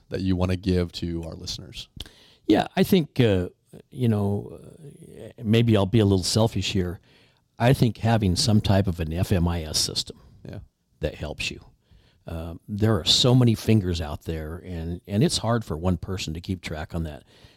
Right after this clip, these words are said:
Speaker 2: I go into fleets where you have a whiteboard and you have all the P Ms on it, you know, and I'm like, "How do you track, you know, how,
Speaker 1: Yeah.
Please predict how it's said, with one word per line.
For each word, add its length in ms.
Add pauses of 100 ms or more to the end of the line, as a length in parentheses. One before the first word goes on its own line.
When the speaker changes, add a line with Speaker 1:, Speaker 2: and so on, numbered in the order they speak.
(100)
Speaker 2:
I 100
go 200
into 120
fleets 400
where 140
you 280
have 140
a 40
whiteboard 440
and 80
you 60
have 160
all 120
the 100
P 260
Ms 180
on 180
it, 60
you 120
know, 180
and 80
I'm 100
like, 160 (960)
"How 140
do 60
you 120
track, 480
you 140
know, 140
how, 160
Speaker 1:
Yeah. 80